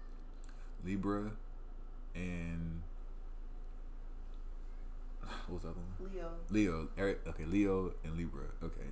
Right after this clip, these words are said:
Speaker 1: two L's.
Speaker 2: Yeah.
Speaker 1: Okay. Okay, I can fuck
Speaker 2: Let's
Speaker 1: with that.
Speaker 2: see. Let's do Leo Venus man.
Speaker 1: I'm getting a whole reading right now.
Speaker 2: You are.
Speaker 1: And I can go back to this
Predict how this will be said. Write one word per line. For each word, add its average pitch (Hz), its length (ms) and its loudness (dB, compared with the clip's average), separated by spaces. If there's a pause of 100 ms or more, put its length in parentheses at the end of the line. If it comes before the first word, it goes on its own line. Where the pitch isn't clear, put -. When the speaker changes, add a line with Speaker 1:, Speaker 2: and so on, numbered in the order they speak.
Speaker 1:
two - 140 0
L's. 65 280 -2 (120)
Speaker 2:
Yeah. - 680 -2
Speaker 1:
Okay. - 140 -2 (880)
Okay, 208 120 0
I - 20 -2
can - 160 -4
fuck - 100 -2
Speaker 2:
Let's - 20 -4
Speaker 1:
with - 100 -2
that. - 80 -4
Speaker 2:
see. - 60 -2 (1120)
Let's 214 200 -4
do 190 720 -2 (100)
Leo 180 320 -2
Venus 165 440 -2
man. 175 340 -2 (2250)
Speaker 1:
I'm 87 80 -2
getting 85 180 0
a 80 40 2
whole 90 400 4 (100)
reading 87 340 2
right 80 220 -2
now. 78 280 -2
Speaker 2:
You - 200 -4
are. 175 240 -4 (1200)
Speaker 1:
And 95 160 2
I 101 100 4
can 101 120 0
go 92 160 2
back 98 160 4
to - 80 -2
this 85 120 -2